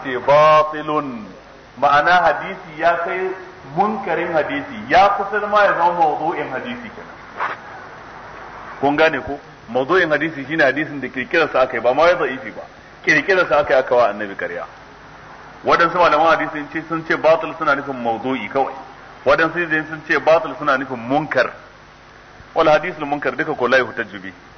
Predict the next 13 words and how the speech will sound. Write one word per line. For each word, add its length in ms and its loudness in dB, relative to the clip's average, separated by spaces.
Kun 140 0
gane 260 4
ko? 120 -6
Li'anna 640 4
Umar 260 2
ibn 180 -2
Musa, 540 2
saboda 420 0
me 200 -2
yasa 320 2
ya 120 0
zama 200 0
hadisi 680 -2